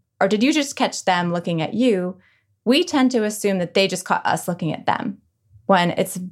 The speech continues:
just as likely that they were looking at us. And so these sort of polite norms of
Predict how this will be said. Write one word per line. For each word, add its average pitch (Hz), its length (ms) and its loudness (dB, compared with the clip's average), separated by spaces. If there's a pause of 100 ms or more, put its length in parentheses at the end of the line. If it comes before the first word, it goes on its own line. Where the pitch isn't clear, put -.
(100)
just 247 280 4
as 208 140 -2
likely 170 280 0
that - 160 -2
they 160 140 0
were 160 120 0
looking 156 300 -4
at - 80 -2
us. - 380 -6 (280)
And 208 140 2
so 240 100 6
these 226 180 2
sort 277 140 0
of 285 200 -2
polite 190 540 0
norms 185 720 -2
of 165 480 0